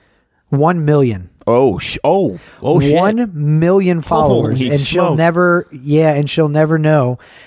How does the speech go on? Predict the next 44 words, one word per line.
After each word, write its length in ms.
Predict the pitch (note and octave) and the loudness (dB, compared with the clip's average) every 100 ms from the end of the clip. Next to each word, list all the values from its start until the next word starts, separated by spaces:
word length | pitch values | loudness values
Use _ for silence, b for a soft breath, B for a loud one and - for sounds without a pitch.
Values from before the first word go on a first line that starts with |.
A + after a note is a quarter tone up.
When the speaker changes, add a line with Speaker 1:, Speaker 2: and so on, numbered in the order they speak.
| B | B
Speaker 1:
And 160 | D#3+ D#3 | -4 0
then, 80 | D#3 | 2
you 60 | D#3 | 2
know, 180 | C#3+ | 2
just 220 | C#3 D3+ D#3+ | 2 0 2
her, 200 | D3+ D3 | 2 2
her, 320 | D3 D3 C#3 | 2 2 0
her 120 | C#3+ | -2
bio 380 | B2 C#3 D3+ C3+ | 0 0 2 0
is 140 | B2 A2 | -2 -2
Gabby, 420 | C#3 D3+ D3+ D3+ | -2 0 0 -2
personal 460 | - D3+ D3 D3+ | 0 0 0 -2
blog, 420 | C3+ C3+ C#3 C3+ C3 _ _ | 0 2 2 0 -6 _ _
along 340 | A#2+ C3 D3+ | -2 0 0
for 120 | D3+ D#3+ | 0 0
the 100 | D3 | 2
ride, 340 | C#3+ C3+ C3+ | 2 0 -2
traveling 440 | - D3 C#3+ D3 | -2 0 0 0
the 60 | C#3+ | 0
world 280 | C3+ D3 C#3+ | 2 2 2
in 80 | C3+ | -2
our 100 | B2 | -4
tiny 320 | - D3+ C#3+ | -2 -2 0
van, 400 | B2+ D#3 D#3+ D#3+ B B B B - | 0 0 2 0 B B B B -2
art, 280 | D#3 F3 | 0 0
yoga, 380 | C#3 D3+ D#3 D#3 | -2 0 2 2
and 220 | D3+ C#3 B2 | 0 -2 0
veggies, 480 | C#3+ C3 B2 A#2 | 0 0 -2 -4
hashtag 540 | - C3+ C3+ - C3 B2 | -4 -2 -2 0 -2 0
van 300 | B2 D#3+ E3 | 0 2 2
life. 340 | E3 E3 D#3 | 2 2 -2
And 160 | C3+ C3+ | -4 -4
then 120 | C3+ | 0
they 100 | C3+ | 0
have 220 | C3 C3+ | 2 2
a 40 | B2 | 2
link 280 | C3+ C#3 | 2 0
to 100 | - | -2
their 160 | B2+ A#2 | 0 0
YouTube 420 | C3 E3 - E3+ | 0 0 0 0
page 320 | E3+ D#3+ D#3 | 2 2 2
there 220 | D3 D3+ C#3+ | 0 0 2
as 100 | C3+ | 0
well. 380 | E3 E3 D#3+ | 2 2 -2